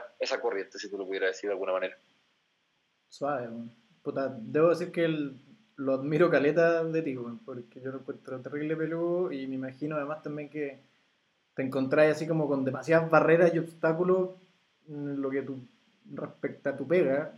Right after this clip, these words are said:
Speaker 2: específicamente, que como que lo hacen más, que como que tenía un recordatorio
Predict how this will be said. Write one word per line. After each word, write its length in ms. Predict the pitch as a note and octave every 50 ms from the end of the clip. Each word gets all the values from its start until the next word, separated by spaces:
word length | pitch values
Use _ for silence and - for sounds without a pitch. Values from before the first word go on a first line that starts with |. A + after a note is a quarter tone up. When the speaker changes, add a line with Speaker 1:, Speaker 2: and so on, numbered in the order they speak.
| - - -
Speaker 2:
específicamente, 880 | _ - C#3 C3+ C#3+ C3+ C#3+ D3 C#3 C#3 C#3 D3 C#3+ C#3+ - F3 E3
que 200 | D#3+ D3 C#3+ C#3
como 200 | - C#3+ C3+ C3+
que 80 | - C#3
lo 120 | C#3 C#3
hacen 180 | D3+ D3+ D#3+ D3+
más, 540 | D3 D3+ D3+ D3+ D3 D3 D3 D3 D3 D3 - _ _ _ _ _ _ _ _ _ _ _ _ _ _ _ _ _ _ _ _ _ _ _ _ _ _ _ _ _ _ _ _ _ _
que 120 | - D3 C3+
como 200 | C#3+ C3+ C#3 C3+
que 100 | C#3 C3+
tenía 220 | C#3 C#3+ D#3 D#3+
un 120 | E3 D#3+
recordatorio 1400 | D#3+ D#3+ D#3 D3+ D3+ D3 C#3+ D3 C#3+ D3 D#3+ E3 E3+ F3 E3+ E3 E3 E3 D#3+ D#3+ E3 D#3+ D#3 D3+ D3+ D3 C#3+